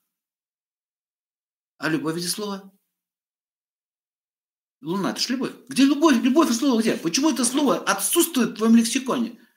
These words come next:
Я хочу любви. Будет ли у меня любимый мужчина, например, или женщина, когда я буду замуж? А зачем? Устроиться хочу. За счёт кого? За счёт него.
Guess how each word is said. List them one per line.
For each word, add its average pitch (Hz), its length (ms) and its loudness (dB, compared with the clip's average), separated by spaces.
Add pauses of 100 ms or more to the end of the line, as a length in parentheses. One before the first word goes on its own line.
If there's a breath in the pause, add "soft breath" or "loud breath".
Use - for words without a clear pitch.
(380 soft breath)
Я 220 140 2
хочу 233 320 2
любви. 240 600 2 (1120)
Будет 254 300 0
ли 285 100 4
у 269 60 8
меня 247 200 8
любимый 240 480 6
мужчина, 220 480 0
например, 131 480 -10 (480)
или 151 160 -10
женщина, 123 540 -8 (960)
когда 202 200 -12
я 226 40 -6
буду 233 160 -8
замуж? - 840 -4 (600)
А 135 60 -14
зачем? 214 460 -4
Устроиться 143 640 -4
хочу. 202 460 -10 (720)
За 147 100 -8
счёт 175 200 -4
кого? 147 200 -8
За 95 60 -8
счёт - 240 -12
него. 160 520 -12